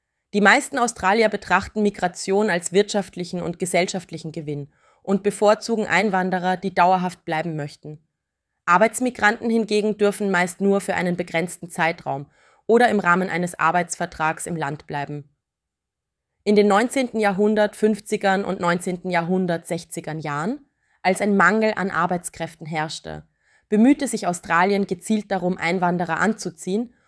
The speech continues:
und setzte nicht auf zeitlich befristete Arbeitskräfte. Seit Mitte der neunzehnhundertneunziger Jahre jedoch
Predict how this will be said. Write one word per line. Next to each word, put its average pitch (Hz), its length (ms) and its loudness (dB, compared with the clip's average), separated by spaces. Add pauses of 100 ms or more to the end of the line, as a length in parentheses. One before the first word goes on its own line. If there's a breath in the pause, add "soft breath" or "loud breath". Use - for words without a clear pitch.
(180 soft breath)
und 196 200 -2
setzte 202 400 0
nicht 269 280 2
auf 208 140 -6
zeitlich 180 420 -2
befristete 185 640 -4
Arbeitskräfte. 156 840 -10 (1160)
Seit 185 220 -2
Mitte 285 260 2
der 214 140 2
neunzehnhundertneunziger 185 1120 -2
Jahre 165 400 2
jedoch 226 460 0